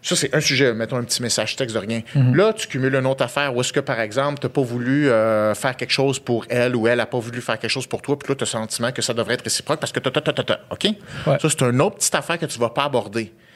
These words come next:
Speaker 1: C'est deux petites niaiseries. Mais il y a, les, les couples ou les relations à long terme, il y en a mille comme ça. À un moment donné, le tout devient, le tout sclérosé, ça devient tout à se toucher, puis là, ça, la, la relation devient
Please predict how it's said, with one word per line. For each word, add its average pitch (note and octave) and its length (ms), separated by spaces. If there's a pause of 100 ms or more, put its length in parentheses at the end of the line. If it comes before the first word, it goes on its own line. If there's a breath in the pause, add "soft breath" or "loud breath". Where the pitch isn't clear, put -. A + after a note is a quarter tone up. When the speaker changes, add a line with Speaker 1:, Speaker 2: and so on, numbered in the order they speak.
(200 loud breath)
Speaker 1:
C'est A2+ 120
deux C#3 180
petites - 240
niaiseries. C3+ 540 (320 loud breath)
Mais A2+ 100
il A#2 40
y - 20
a, A#2 160
les, A#2+ 320
les A#2+ 160
couples G3 400
ou A2 180
les A2 180
relations C3 380
à D3 60
long A2+ 160
terme, D3+ 240 (180 loud breath)
il G#2+ 60
y - 20
en A2+ 80
a A2 80
mille A2+ 420
comme G2 200
ça. - 160 (360 loud breath)
À B2 60
un B2 60
moment B2+ 180
donné, D3 160
le C#3+ 140
tout F3+ 180
devient, B2+ 520
le A#2+ 100
tout F3 180
sclérosé, A2+ 800
ça A#2+ 160
devient A2+ 240
tout E3 180
à C3 80
se - 100
toucher, B2 360
puis - 220
là, A2+ 100
ça, G2+ 360
la, G2+ 200
la G#2+ 120
relation G2+ 380
devient F#2+ 380